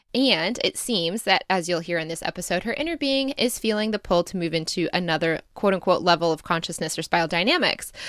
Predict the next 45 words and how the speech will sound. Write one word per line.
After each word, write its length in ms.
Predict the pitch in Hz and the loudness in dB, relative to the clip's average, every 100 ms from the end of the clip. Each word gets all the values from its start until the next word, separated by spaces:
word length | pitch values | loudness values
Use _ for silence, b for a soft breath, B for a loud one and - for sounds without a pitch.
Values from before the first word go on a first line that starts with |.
| B | B
So 120 | - 220 | 0 0
we 120 | 220 | 2
discuss 440 | 247 - 285 294 | -2 4 4 4
why 560 | 208 180 214 254 311 349 | -4 0 6 8 8 6
it's 180 | 330 302 | 0 0
okay. 640 | 285 277 - 208 160 160 | -2 -2 0 4 4 2
I 100 | 175 | -4
think 160 | 208 262 | -6 -6
this 160 | 285 | -6
is 160 | 277 233 | -6 -4
a 80 | 220 | -4
really 260 | 208 214 | -4 -4
important 600 | 202 185 - 185 - 165 - | -4 -6 -2 -2 -2 -4 -4
episode 540 | 165 175 - 165 156 | -2 -4 -2 -2 -2
and 140 | 165 - - | -8 -12 -6
thing 240 | 214 214 | -4 -4
to 140 | - | -8
speak 420 | 175 - - 196 175 | -8 -10 -8 -6 -4
about. 320 | - - - B B B | -2 -2 -4 B B B
Why 300 | 208 240 294 | 0 4 4
it's 240 | 359 - | 4 -2
okay 260 | 294 285 208 | -4 -2 -2
to 80 | 202 | -2
move 300 | 190 208 220 | -2 -4 -2
beyond 320 | 196 180 180 | 0 2 0
the 60 | 185 | 0
things 280 | 170 165 | 0 0
that 140 | - 165 | 0 0
are 80 | 165 | 2
no 180 | 165 | 0
longer 260 | 165 156 151 | 0 0 -2
serving 380 | - 277 269 233 | 0 0 0 0
you, 220 | 190 185 B B - | 2 0 B B -4
and 120 | 202 | 2
why 100 | 190 | 2
suffering 560 | 202 262 269 247 226 220 | 2 0 0 0 0 -4
for 80 | - | -8
just 300 | 254 381 359 | -2 -2 -2
a 60 | 349 | -4
little 200 | 320 311 | -4 -2
bit 140 | 302 | 0
longer 300 | 262 254 247 | 4 4 2
in 100 | 240 | 0
a 40 | 226 | -2
situation 760 | 226 - 202 175 - 185 196 | -4 -2 0 0 2 -2 -2